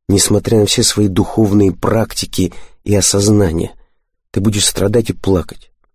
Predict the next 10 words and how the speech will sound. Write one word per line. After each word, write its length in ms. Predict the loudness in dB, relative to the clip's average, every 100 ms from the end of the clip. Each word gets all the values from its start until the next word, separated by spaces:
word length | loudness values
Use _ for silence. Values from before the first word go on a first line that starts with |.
| _ _ _ _ _ _ _ _ _ -4
Этот 280 | -2 0
внутренний 380 | 2 2 4 2
диалог 460 | 4 4 4 2 0
длился 420 | 0 2 2 2
несколько 460 | 2 2 -2 -2 0
секунд, 560 | 0 0 0 0 2
но 180 | 2 2
я 280 | 2 2 0
ощутил 600 | 0 -4 -6 -2 0 2
его 420 | 2 2 2